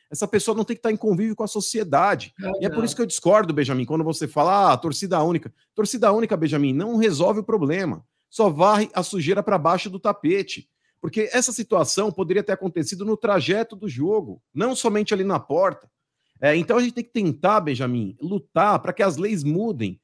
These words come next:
Speaker 1: e o mau torcedor não esteja presente não só no estádio, mas na sociedade. Porque o cara que leva uma arma de fogo pra um jogo, o cara que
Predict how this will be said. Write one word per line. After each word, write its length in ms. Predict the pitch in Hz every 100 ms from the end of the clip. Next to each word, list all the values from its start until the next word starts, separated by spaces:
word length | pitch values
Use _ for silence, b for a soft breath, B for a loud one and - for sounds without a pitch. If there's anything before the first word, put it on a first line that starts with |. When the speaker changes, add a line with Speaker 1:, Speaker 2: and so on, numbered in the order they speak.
| _ _ _ -
Speaker 1:
e 100 | 226
o 100 | 226
mau 340 | 202 247 254
torcedor 560 | 254 196 165 151 151 202
não 140 | 214
esteja 360 | 214 - 208 214
presente 480 | 214 170 185 214 208
não 160 | 254
só 180 | - 240
no 100 | 226
estádio, 520 | 170 - 165 196 131
mas 180 | 147 175
na 80 | 202
sociedade. 800 | 202 190 233 220 156 214 147 - _ _ _
Porque 120 | -
o 20 |
cara 180 | - 240
que 100 | 240 233
leva 220 | 208 160
uma 140 | 175
arma 200 | 165 160
de 80 | 143
fogo 260 | 123 165 147
pra 140 | 143
um 80 | 117
jogo, 360 | 98 123 185 123
o 40 |
cara 180 | 160 180
que 320 | 196 185 127